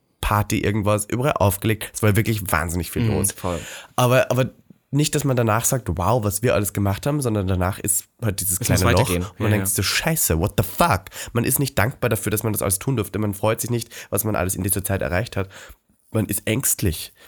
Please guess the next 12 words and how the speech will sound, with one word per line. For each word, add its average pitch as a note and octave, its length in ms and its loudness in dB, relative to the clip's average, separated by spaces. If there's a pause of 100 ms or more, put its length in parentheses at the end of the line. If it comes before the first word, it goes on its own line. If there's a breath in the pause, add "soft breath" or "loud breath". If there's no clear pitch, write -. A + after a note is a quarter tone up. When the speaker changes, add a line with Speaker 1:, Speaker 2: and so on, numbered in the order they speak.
(180 loud breath)
Speaker 1:
Man G#2 120 4
denkt G2 180 2
sich, A2 100 2
Speaker 2:
Äng-, A2 80 4
Speaker 1:
„Oh - 180 -6
Gott, B2+ 320 2
Speaker 2:
ängstlich. A2 600 2
Speaker 1:
ist - 180 2
es - 160 2
jetzt - 300 4
vorbei?“ A2 580 4 (160 loud breath)
Speaker 2:
Ja. F#2 180 -6